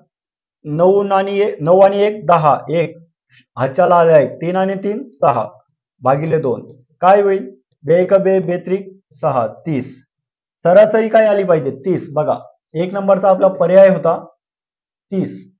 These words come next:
बरोबर? तर हे प्रश्न आपण संख्या मालिकेचे बघतोय, संख्या प्रणालीचे. तर क्रमवार संख्यांची सरासरी जर काढायची असेल, तर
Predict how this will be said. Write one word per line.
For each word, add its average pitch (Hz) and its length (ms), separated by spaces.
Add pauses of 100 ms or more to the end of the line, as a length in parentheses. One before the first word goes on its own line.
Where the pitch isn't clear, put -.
बरोबर? 202 360 (760)
तर 220 280 (1000)
हे 165 120
प्रश्न 208 640 (280)
आपण 190 340
संख्या 180 420
मालिकेचे 190 460
बघतोय, 180 440 (480)
संख्या 196 400 (640)
प्रणालीचे. 175 800 (380)
तर 196 180 (180)
क्रमवार 220 460
संख्यांची 214 500
सरासरी 202 520
जर 202 180
काढायची 185 420
असेल, 190 440 (440)
तर 202 240